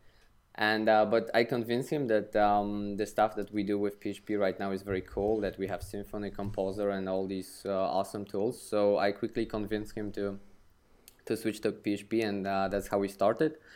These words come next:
Right now we are eleven people, um, ten developers, and, uh, our awesome Sylvia, who is helping us, uh, with all the administration, uh, H R stuff, and, uh, and things like that.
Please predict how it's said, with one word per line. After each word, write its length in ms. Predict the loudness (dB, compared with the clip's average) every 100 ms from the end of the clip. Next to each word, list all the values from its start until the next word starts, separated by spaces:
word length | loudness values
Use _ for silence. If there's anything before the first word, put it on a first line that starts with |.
| -20 -6
Right 240 | 6 6 6
now 160 | 2
we 180 | 4 6
are 160 | 8 8
eleven 380 | 8 6 4 0
people, 440 | -2 2 2 0 -10 _ _ _ _
um, 480 | 2 4 4 2 -4
ten 260 | -2 2 4
developers, 680 | 6 6 6 4 2 0
and, 540 | -4 0 0 0 0 2
uh, 320 | 4 6 4
our 160 | 4 2
awesome 420 | 4 2 0 -8
Sylvia, 400 | -4 -2 2 0
who 120 | 0
is 120 | -4 -4
helping 460 | -4 -4 -4 -2
us, 480 | 0 0 -2 -8 -2
uh, 320 | 0 2 2
with 240 | 0 -4 -2
all 180 | 0 2
the 80 |
administration, 1120 | 0 0 -6 -8 -2 -2 -2 -6 -6 -6 -6 -8
uh, 440 | -8 -6 -4 -4 -4
H 220 | -4 -6 -2
R 200 | 0 0
stuff, 440 | -2 -2 -2 -2
and, 340 | -4 -4 -4 0
uh, 300 | 2 2 -2
and 100 | -8
things 280 | -10 -8 -2
like 180 | 0 2
that. 320 | 0 -2